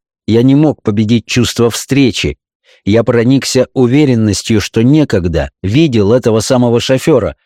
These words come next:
на этой машине, при обстоятельствах, давно и прочно забытых. Конечно, при бесчисленной стереотипной схожести подобных явлений у меня не было никаких зрительных указаний, никаких примерно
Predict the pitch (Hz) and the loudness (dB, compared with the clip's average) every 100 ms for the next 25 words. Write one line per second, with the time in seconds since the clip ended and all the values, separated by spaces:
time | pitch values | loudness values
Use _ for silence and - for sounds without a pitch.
0 | _ - 104 113 127 135 135 131 135 - | _ -4 0 0 0 0 0 2 0 0
1 | 165 123 82 - _ _ _ 107 107 - | 2 2 0 -6 _ _ _ -2 -2 -2
2 | - 107 120 147 120 98 - 87 78 - | -2 0 2 2 0 -4 -2 -4 -4 -10
3 | _ 85 104 95 107 117 131 - - 117 | _ -2 0 2 2 2 0 -4 -6 -2
4 | 107 110 101 113 101 107 107 104 78 - | 0 0 0 0 0 0 0 -2 -4 -12
5 | - _ _ _ _ _ _ _ _ - | -16 _ _ _ _ _ _ _ _ -4
6 | 117 135 147 - 135 131 - 139 135 135 | 0 2 2 0 0 0 0 0 0 0
7 | - 160 147 139 131 131 123 - 131 135 | -2 -2 0 0 2 0 -2 -2 0 0
8 | 135 143 131 131 123 - 156 127 123 - | 0 -2 0 -2 -2 -2 0 0 -2 -2
9 | 117 123 127 123 123 - 123 139 151 107 | -2 0 0 0 -2 0 0 2 2 0
10 | 71 - _ _ - 117 139 147 151 139 | -2 -8 _ _ -4 0 2 2 2 2
11 | 135 139 147 131 160 110 110 139 135 135 | 2 0 0 0 0 0 0 0 0 2
12 | 135 - - 147 127 135 92 69 - _ | 0 0 -2 0 0 0 0 -4 -10 _
13 | _ _ - 110 - 139 - 175 127 - | _ _ -4 -2 0 -2 0 -2 -2 -2
14 | 117 131 147 131 131 | 0 2 2 0 -2